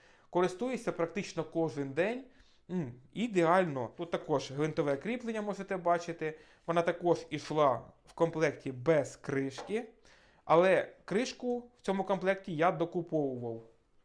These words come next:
Ось так вона виглядає. І коштує така кришка також недешево, сімсот гривень. Е, коштувала рік назад. А на цю пательню я вже не докуповував. Чому? Тому що в мене була ще одна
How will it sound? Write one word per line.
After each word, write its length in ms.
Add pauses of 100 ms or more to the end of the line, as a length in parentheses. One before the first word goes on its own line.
(180)
Ось 240
так 220
вона 200
виглядає. 600
І 40
коштує 380
така 180
кришка 360
також 420
недешево, 520
сімсот 480
гривень. 420 (800)
Е, 120 (160)
коштувала 520
рік 160
назад. 420 (560)
А 400
на 100
цю 240
пательню 480
я 220
вже 140
не 100
докуповував. 600
Чому? 320
Тому 220
що 100
в 40
мене 160
була 220
ще 320
одна 460